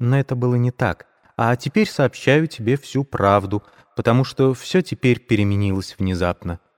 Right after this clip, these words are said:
По воле Божией к лучшему, и чтобы ты знал, как любит тебя Дуня и какое у нее бесценное сердце.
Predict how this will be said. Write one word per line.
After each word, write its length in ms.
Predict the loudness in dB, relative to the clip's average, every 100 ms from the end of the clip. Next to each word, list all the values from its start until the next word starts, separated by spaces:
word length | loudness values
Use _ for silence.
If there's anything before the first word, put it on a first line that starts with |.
| _ _ _ _ _
По 120 | -2
воле 280 | 4 4 4
Божией 600 | 2 0 0 -2 -4 -6 -10
к 120 | -8
лучшему, 720 | 0 2 0 -2 -6 -4 -4 -6 _ _ _ -6
и 80 | -4
чтобы 340 | 2 4 4
ты 180 | 2 -2
знал, 420 | 0 0 2 0
как 240 | -2 -2
любит 400 | 0 0 0 -4
тебя 300 | -4 -4 -2
Дуня 420 | -2 0 2 0 -2 _ -6
и 80 |
какое 380 | -2 -2 2 2
у 100 | 2
нее 260 | -2 -2 -2
бесценное 680 | -4 -8 -4 -2 -2 -4 -6
сердце. 580 | -8 -10 -10 -16 -20